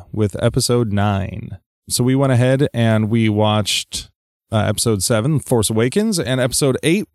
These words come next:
The Last Jedi. Um, what's your, what's your overall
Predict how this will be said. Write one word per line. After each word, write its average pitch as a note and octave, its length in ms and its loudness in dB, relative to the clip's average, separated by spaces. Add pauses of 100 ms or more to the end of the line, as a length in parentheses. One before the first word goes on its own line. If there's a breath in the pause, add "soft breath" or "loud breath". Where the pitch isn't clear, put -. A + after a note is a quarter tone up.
(240)
The A#2+ 120 2
Last A#2+ 680 -2
Jedi. G2+ 680 0 (520)
Um, B2 300 2
what's F#3 260 0
your, F#3 260 2
what's C#3+ 200 0
your F#3 160 0
overall A2 800 0